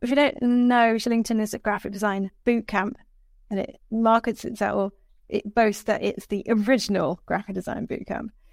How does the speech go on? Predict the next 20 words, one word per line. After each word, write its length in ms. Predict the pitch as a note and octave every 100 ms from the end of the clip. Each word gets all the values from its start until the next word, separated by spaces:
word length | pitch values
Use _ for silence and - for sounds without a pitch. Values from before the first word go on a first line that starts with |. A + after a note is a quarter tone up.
| _ _ _ -
Um, 260 | F#3 F#3+
and 140 | G3 G3
it's 100 | F#3
a 40 |
very 360 | F#3+ C4+ C#4+ C#4+
intense 340 | B3 A#3+ G#3
course. 340 | - G3+ G3 -
If 120 | G3+
you 60 | G#3
do 100 | A#3
it 60 |
full 220 | G#3 A3
time, 360 | G3+ G3 G3 G#3 - -
it's 120 | -
a 80 | G#3+ _
very 200 | A#3+ A#3
intense 400 | A#3 A3+ A3 - -
three-month 580 | - - A3+ G#3+ G3 -
course. 420 | - F#3 F#3+ - - _ - _ _ _ _ _
And 380 | - G3 G3 F#3